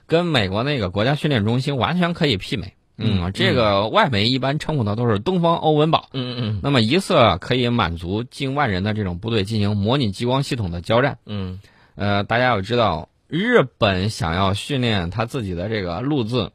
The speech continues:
Speaker 2: 嗯。
Speaker 1: 啊，通常情况下他训练不了这么大规模的，为什么呢？国土面积狭窄。
Speaker 2: 嗯。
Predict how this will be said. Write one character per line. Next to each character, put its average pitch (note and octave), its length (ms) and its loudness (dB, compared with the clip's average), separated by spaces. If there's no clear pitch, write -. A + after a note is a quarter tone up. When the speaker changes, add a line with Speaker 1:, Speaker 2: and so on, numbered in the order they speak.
Speaker 2:
嗯。 F#2 320 -12
Speaker 1:
啊， F#2+ 200 0
通 F#3 240 -2
常 D3 180 2
情 B2+ 160 -4
况 B2 180 0
下 A2 140 0
他 A#2 120 -6
训 C3+ 180 -8
练 A#2+ 180 -4
不 A#2+ 60 -4
了 G2 120 -2
这 A#2+ 120 -6
么 G2 80 -4
大 G2 160 -2
规 F#2+ 100 -4
模 E2 140 -6
的， F2 80 -6
为 D#3+ 160 2
什 C3+ 80 4
么 A#2+ 80 0
呢？ G2+ 80 -2
国 B2 180 -4
土 C#3 100 -4
面 B2+ 160 -2
积 G#2 80 -2
狭 F#2+ 220 -2
窄。 A2 240 -6
Speaker 2:
嗯。 F#2 320 -12